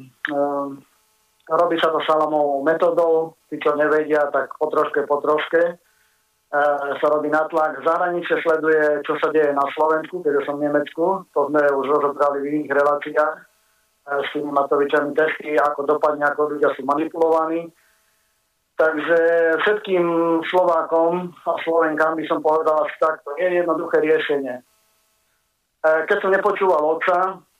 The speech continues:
tak otec sa ma opýtal, chceš ľavou rukou alebo pravou rukou po Matovi. Keď chce niekto očkovať a stresuje našich Slovákov, tak ako robili niektorí králi, žiadne pred kamerami natáčanie, ale do prvého radu nech sa postavia všetci politici.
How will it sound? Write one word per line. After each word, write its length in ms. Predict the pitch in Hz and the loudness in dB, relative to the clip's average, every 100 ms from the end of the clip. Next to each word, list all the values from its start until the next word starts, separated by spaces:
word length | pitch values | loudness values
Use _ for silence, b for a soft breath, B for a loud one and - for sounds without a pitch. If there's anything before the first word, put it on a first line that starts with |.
| _ | _
tak 140 | 151 | 0
otec 220 | 156 165 165 | 0 -2 -2
sa 100 | 160 | 0
ma 160 | 156 | 2
opýtal, 380 | 165 170 160 151 | 0 -2 0 -2
chceš 160 | 147 147 | -2 -2
ľavou 320 | 151 160 165 | 0 2 2
rukou 240 | 165 165 165 | 0 2 2
alebo 320 | 147 147 147 | 2 -2 -2
pravou 300 | 143 143 143 | -2 0 -2
rukou 100 | 139 | -2
po 120 | 139 | -2
Matovi. 380 | 139 127 131 123 - _ _ _ _ _ _ _ _ _ _ | -2 -4 -6 -10 -16 _ _ _ _ _ _ _ _ _ _
Keď 140 | 175 175 | -2 0
chce 100 | - 196 | 0 2
niekto 240 | 202 196 | 2 2
očkovať 540 | 180 196 - 160 151 156 | 2 0 0 0 2 2
a 120 | 151 | 0
stresuje 320 | - 127 - 160 | -2 -6 0 0
našich 320 | 156 156 160 | 0 -2 -4
Slovákov, 800 | 165 170 143 139 156 165 185 - _ _ _ _ _ _ | 0 2 2 0 0 0 -2 -10 _ _ _ _ _ _
tak 200 | 175 180 | 0 0
ako 200 | - 180 | 0 -2
robili 240 | 175 165 165 | 0 0 2
niektorí 400 | 170 170 151 - | 2 2 0 0
králi, 560 | 151 156 160 175 180 _ _ _ _ _ _ 156 | 0 0 -2 -4 -6 _ _ _ _ _ _ -4
žiadne 640 | 151 190 202 175 156 151 | 2 2 2 2 2 0
pred 140 | 160 165 | -2 0
kamerami 480 | 160 160 160 156 | 2 2 2 2
natáčanie, 560 | 151 151 160 165 160 165 | 0 0 0 0 0 2
ale 320 | 165 151 147 | 2 2 2
do 80 | 165 | 0
prvého 320 | 175 170 156 | 0 2 2
radu 320 | 147 156 151 | 2 0 -2
nech 160 | 147 143 | -6 -4
sa 80 | 170 | -2
postavia 400 | 156 156 151 143 | 0 0 0 0
všetci 320 | 151 151 151 | -4 -4 -2
politici. 560 | 147 143 139 127 131 | 0 0 -2 -10 -12